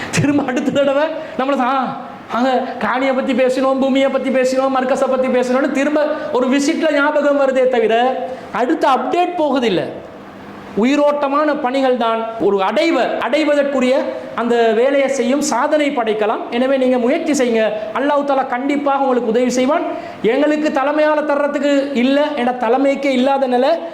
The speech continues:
ஆனாலும் கண்டிப்பாக எங்களுக்கெல்லாம் சொந்த இடம் இருந்தா தான் தௌவா பண்ணணும்ன்றது இல்ல, நடு தெருவுல நின்றாவது நாலு சின்ன பொடியம்மார்களை வச்சாவது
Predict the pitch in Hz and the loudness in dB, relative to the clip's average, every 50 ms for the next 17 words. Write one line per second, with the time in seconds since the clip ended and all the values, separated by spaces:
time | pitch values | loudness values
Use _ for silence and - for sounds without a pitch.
0 | - - - 214 269 311 330 339 339 330 - 302 285 285 277 285 277 277 262 233 | -12 -8 -4 -2 0 0 2 2 2 2 2 0 0 0 0 0 0 0 0 0
1 | 226 214 220 202 202 202 175 - - - - - - 220 254 294 285 285 277 277 | 0 0 2 0 0 0 -2 -4 -10 -16 -16 -6 -2 0 0 2 0 0 0 0
2 | 269 277 294 277 277 240 247 277 294 294 302 285 277 294 294 285 285 285 277 285 | 0 0 0 0 0 0 0 0 2 2 2 2 2 2 2 2 0 2 2 2
3 | 277 277 277 294 285 277 277 269 269 277 277 262 277 269 269 269 262 269 254 262 | 2 2 0 0 0 2 2 2 2 2 2 0 0 -2 0 0 0 0 0 0
4 | 254 247 240 233 240 226 196 196 214 220 214 285 277 - - - 262 269 302 302 | 0 0 2 2 0 0 0 -2 -4 -4 -2 -2 -2 -2 -2 0 0 2 2 2
5 | 302 294 285 285 269 254 269 254 240 226 185 175 151 143 - - - - - - | 0 0 0 -2 0 0 0 2 2 0 0 0 -2 -2 -4 -8 -12 -16 -16 -18
6 | - - - - - - - - - - - 165 202 240 269 294 294 285 277 - | -18 -18 -16 -16 -16 -16 -16 -16 -12 -6 -4 -2 0 0 0 0 0 -2 -2 0
7 | 240 262 285 262 180 247 247 254 285 302 302 302 294 294 285 285 285 247 - - | 0 2 2 2 0 0 0 0 0 0 2 2 0 2 2 2 0 0 -2 -6
8 | - - - 277 262 269 262 294 339 359 339 - | -8 -4 -2 0 2 2 2 0 -2 -2 -4 -8